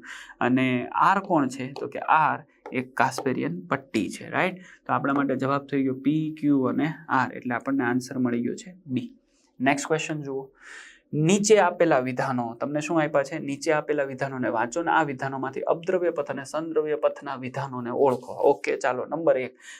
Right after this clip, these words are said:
પાણીનું વહન કોષ રસ તંતુ મારફતે થાય. કોષ રસ તંતુ.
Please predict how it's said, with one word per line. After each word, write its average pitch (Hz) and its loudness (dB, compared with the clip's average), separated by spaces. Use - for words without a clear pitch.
પાણીનું 185 2
વહન 170 4
કોષ 185 0
રસ 160 0
તંતુ 175 2
મારફતે 127 0
થાય. 123 -4
કોષ 180 2
રસ 156 0
તંતુ. 156 0